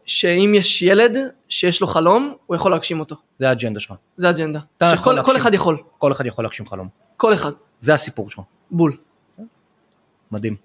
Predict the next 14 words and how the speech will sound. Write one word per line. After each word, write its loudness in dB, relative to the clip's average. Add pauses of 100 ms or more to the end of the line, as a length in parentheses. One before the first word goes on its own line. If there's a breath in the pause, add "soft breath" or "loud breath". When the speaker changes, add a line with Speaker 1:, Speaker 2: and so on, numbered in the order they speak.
Speaker 1:
בתור 4
ילד, 6
אה, 6
היו 4
לי 6
המון 2
חלומות, 2
ואני 0
יכול 2
להגיד 0
לך -4
שהיה -4
לי 6
רשימה, 2